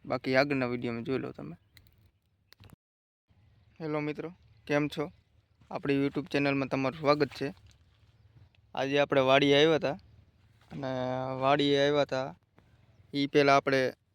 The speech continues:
જે કપામાં જે ગુલાબી ઈયળના ફૂદા આવે છે, ઈ ગુલાબી ઈયળના ફૂદા માટે આપણે ફેરોમેન ટ્રેપ મૂકી હતી. એમાં તમને દેખાડું કેટલા ફૂદા આવ્યા છે, તમારી નજરે જરાક જોઈ લ્યો.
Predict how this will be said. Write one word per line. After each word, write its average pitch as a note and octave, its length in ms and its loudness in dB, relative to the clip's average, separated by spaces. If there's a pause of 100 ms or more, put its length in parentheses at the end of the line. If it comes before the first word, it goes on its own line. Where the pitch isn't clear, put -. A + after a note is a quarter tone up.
(680)
જે C3+ 140 -2
કપામાં C3+ 760 4
જે B2+ 160 -2
ગુલાબી C3 460 2
ઈયળના C3 340 2
ફૂદા C3 260 2
આવે C#3+ 220 8
છે, C3 120 -4 (1080)
ઈ B2 200 -10
ગુલાબી C3 400 0
ઈયળના C3 280 -2
ફૂદા C3+ 220 0
માટે B2+ 260 -2
આપણે B2 200 -4
ફેરોમેન C3+ 480 0
ટ્રેપ B2+ 200 -4
મૂકી C#3 340 -2
હતી. C3+ 180 -10 (1200)
એમાં B2+ 380 -12
તમને C3 240 -4
દેખાડું C3 460 0 (100)
કેટલા B2+ 260 -14
ફૂદા A#2+ 300 -12
આવ્યા C3 280 -8
છે, B2 80 -20 (1120)
તમારી C3 440 -2
નજરે B2+ 280 0
જરાક A#2+ 240 -4
જોઈ C#3+ 280 0
લ્યો. B2 200 -6